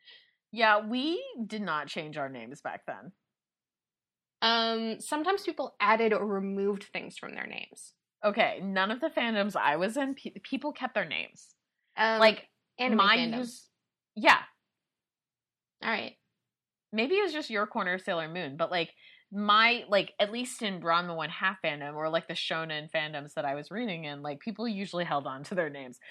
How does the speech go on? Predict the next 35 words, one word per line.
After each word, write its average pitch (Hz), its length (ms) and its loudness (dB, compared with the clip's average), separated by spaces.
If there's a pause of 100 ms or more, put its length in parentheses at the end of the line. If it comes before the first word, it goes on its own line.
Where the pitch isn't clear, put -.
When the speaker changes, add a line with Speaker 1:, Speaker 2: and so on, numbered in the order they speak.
(180)
Speaker 1:
Like, 247 180 4 (200)
the 294 140 2
weirdest 208 580 -2
thing 170 320 0
for 208 160 -4
me 156 380 -8
ever 175 340 -2 (320)
is, 202 200 -4
like, 185 340 4
wandering 190 480 -2
around 226 260 -4
fandom 165 380 -4
these 180 280 -6
days 110 440 -10 (300)
and 196 100 0
occasionally 220 540 -4
seeing 196 320 -6
a 165 40 -6
name 156 280 -6
that 170 100 -8
I 147 200 -4
fucking 214 360 -4
knew 156 340 -4 (460)
from, 202 140 8
Speaker 2:
<gasps> 165 100 2
Speaker 1:
like, 156 240 4 (520)
ages 196 340 -2
ago. 139 300 0 (300)
For 294 200 10
Speaker 2:
Oh 320 80 10
my 277 100 4
God. 233 300 6
Speaker 1:
example, 175 420 4 (160)
Mustang 240 560 2
Sally, 180 680 2